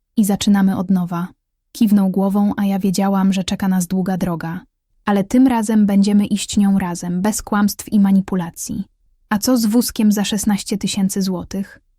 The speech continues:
Postanowiłam przekazać go fundacji pomagającej osobom niepełnosprawnym. Przynajmniej w ten sposób moje pieniądze nie poszły na marne. Gdzieś tam ktoś, kto naprawdę potrzebował pomocy,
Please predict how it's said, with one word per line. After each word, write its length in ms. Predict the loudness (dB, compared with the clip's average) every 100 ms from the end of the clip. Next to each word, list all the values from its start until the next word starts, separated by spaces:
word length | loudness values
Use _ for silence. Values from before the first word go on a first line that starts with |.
| _
Postanowiłam 680 | -6 -2 2 2 2 2 0
przekazać 540 | -2 -4 -2 -2 -2
go 100 | -4
fundacji 560 | -2 0 2 0 -4 -4
pomagającej 760 | 0 0 0 0 0 0 -2
osobom 420 | -4 -4 -2 2 2
niepełnosprawnym. 1000 | 2 0 -2 -2 -4 -8 -8 -8 -8 -10 -14 _ _ _
Przynajmniej 520 | -2 2 4 4 2
w 80 | 0
ten 180 | 0 -2
sposób 460 | -2 -6 -6 -4 0
moje 260 | 2 0
pieniądze 500 | 0 0 4 2 4
nie 140 | 2 0
poszły 320 | -4 -2 -2
na 120 | 0
marne. 440 | -2 -4 -6 -8 -12 _ _ _ _
Gdzieś 300 | -2 -2 -2
tam 200 | -2 -2
ktoś, 560 | -2 -4 -4 -6 -14 -18 _ _ _
kto 200 | -8 0
naprawdę 520 | 0 2 0 0 0 -2
potrzebował 580 | -6 -4 -4 -2 -2
pomocy, 600 | -2 2 2 2 -4 -10